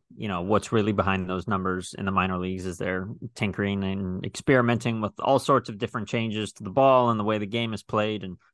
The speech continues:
honestly where the Angels affiliates play. But, um, I think as a fan of any team, specifically in baseball, like, I, like, I just get fired up when a team kind of makes the decision to just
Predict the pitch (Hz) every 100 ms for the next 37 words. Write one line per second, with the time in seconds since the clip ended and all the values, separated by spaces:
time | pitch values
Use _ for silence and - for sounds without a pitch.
0 | _ 104 117 - 110 98 113 117 104 98
1 | 107 107 104 98 - 98 98 90 - 101
2 | 92 - _ _ _ _ - 135 131 127
3 | 117 101 - _ _ _ _ _ _ -
4 | - - 220 440 220 175 - - 113 123
5 | 131 120 - 113 - - 123 139 117 -
6 | 113 101 92 90 _ _ _ - - 208
7 | 175 175 151 131 120 120 117 117 107 107
8 | 98 - _ _ _ _ _ _ _ _
9 | - - 113 117 135 - 202 - - 190
10 | - - - 151 151 147 131 107 - 120
11 | 120 113 - 135 127 123 120 123 120 104
12 | 117 117 - 107 107 127 107 110 107 104
13 | - 104 120 117